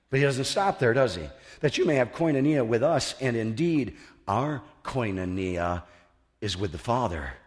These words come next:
and with his Son, Jesus Christ." Incredibly consistent with Genesis chapter one. "Adam, where are you?" God reaching out,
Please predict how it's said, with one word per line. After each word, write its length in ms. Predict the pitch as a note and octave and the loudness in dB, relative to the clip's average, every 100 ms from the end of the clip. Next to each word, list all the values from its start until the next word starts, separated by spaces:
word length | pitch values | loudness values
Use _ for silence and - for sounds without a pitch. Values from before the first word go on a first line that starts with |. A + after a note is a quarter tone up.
| _ _ _ _ _ _ - | _ _ _ _ _ _ -8
and 180 | G#2 F2+ | -6 -4
with 140 | F#2 | -4
his 160 | D#2+ F#2 | -4 -4
Son, 480 | - E3 D3 F2+ D#2 | -2 0 0 -2 -4
Jesus 380 | G#2+ E2+ E2+ | -6 -6 -8
Christ." 340 | - D#3 A2+ - - - | -4 -2 -4 -6 -16 -14
Incredibly 800 | F#2+ - - E3+ F#3 F3+ D3 C3 | -12 -8 -4 2 4 4 4 2
consistent 800 | - C3+ - F#3 E3+ - G#2+ - - - | 2 -4 0 0 0 -2 -2 -4 -18 -6
with 160 | D3 A#2+ | -4 0
Genesis 540 | C#3+ C3+ C3+ C#3 B2+ | 0 0 0 -2 -2
chapter 460 | - D3 C3 - A#2 | 2 2 2 0 0
one. 400 | D3 E3 B2 F#2+ - - - | 2 2 2 -4 -10 -14 -2
"Adam, 420 | - - - - - - _ _ _ _ _ _ _ - | 0 0 -2 -4 -10 -20 _ _ _ _ _ _ _ -10
where 120 | - | -8
are 360 | - - - - - | -6 -2 -4 -4 -10
you?" 120 | - - - _ _ _ _ _ _ _ _ _ - | -10 -14 -20 _ _ _ _ _ _ _ _ _ -14
God 360 | E2+ G#2 F#2+ - - - - | -4 -2 -2 -4 -12 -20 -18
reaching 440 | F#2 A#2+ A#2 A2 F#2+ | -8 -6 -4 -4 -4
out, 420 | E2 G2+ - | -6 -8 -14